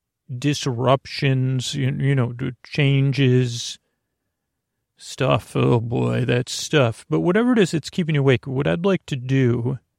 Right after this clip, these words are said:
is, uh, take your mind off it and help you fall asleep. So I got this safe place. I got it padded. I got it rubbed. I got it patted down.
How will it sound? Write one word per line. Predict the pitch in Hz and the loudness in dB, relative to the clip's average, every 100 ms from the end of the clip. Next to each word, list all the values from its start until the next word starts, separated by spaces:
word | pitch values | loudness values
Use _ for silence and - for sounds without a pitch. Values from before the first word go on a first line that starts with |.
| _ _ _ _ _ _ _ | _ _ _ _ _ _ _
is, | 135 123 | -8 0
uh, | 143 127 - | 2 2 0
take | 151 - | -2 0
your | 151 | 2
mind | 127 127 | 2 2
off | 117 | 2
it | 131 | 0
and | 123 139 120 | -2 -2 0
help | 135 127 | 0 0
you | 127 | -2
fall | - 127 | 0 0
asleep. | 120 180 131 | 0 -4 -6
So | - 147 | -6 -2
I | 123 | 0
got | 143 143 | 0 0
this | 185 - | -2 -2
safe | - 156 - | 0 0 0
place. | - 143 139 - | 0 2 2 0
I | 131 | 0
got | 131 135 | 2 2
it | - | 0
padded. | - 135 139 139 135 | 0 2 4 4 4
I | 127 | 2
got | 127 131 139 | 4 4 4
it | |
rubbed. | 139 135 135 131 131 | 2 4 4 4 0
I | 123 123 | 0 2
got | 135 135 | 2 0
it | |
patted | - 135 135 135 127 | 0 0 2 0 2
down. | 131 131 135 131 135 131 | 2 4 4 2 2 0